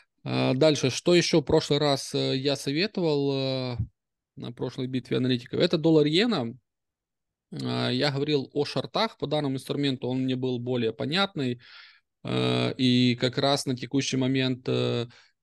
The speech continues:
э, почему иена обвалилась, э, знаем, что Банк Японии, вот, э, заявление, что, возможно, мы а, будем, э, м, смягчать, э, точнее, переходить с мягкой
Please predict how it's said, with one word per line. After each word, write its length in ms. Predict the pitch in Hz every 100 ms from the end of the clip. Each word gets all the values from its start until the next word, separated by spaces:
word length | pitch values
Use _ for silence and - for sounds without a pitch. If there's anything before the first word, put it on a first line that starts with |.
| -
э, 880 | 117 117 117 117 117 117 117 113 113
почему 280 | 117 135 135
иена 260 | 131 127 120
обвалилась, 640 | 120 131 185 165 123 - 127
э, 540 | 120 117 117 113 113
знаем, 320 | 127 131 123
что 180 | - 127
Банк 300 | 127 123 123
Японии, 760 | 123 123 131 123 117 113 107 82 80 - - - _ _
вот, 160 | - - _ -
э, 380 | - - - - _ -
заявление, 640 | 127 143 139 147 120 110
что, 320 | - - 113
возможно, 460 | 117 135 151 143 139
мы 280 | 139 139 120 - - - _ _ _ _ _ _ -
а, 420 | 135 131 131 131 127
будем, 500 | 135 151 139 135 131
э, 520 | 127 127 127 127 127
м, 720 | 123 - 117 110 113 110 107 -
смягчать, 880 | - 147 147 - 170 208 - - -
э, 420 | 131 135 143 139 143
точнее, 400 | 143 - 147 131
переходить 480 | 143 131 143 143 127
с 340 | - 139 127
мягкой 540 | 139 139 127 127 117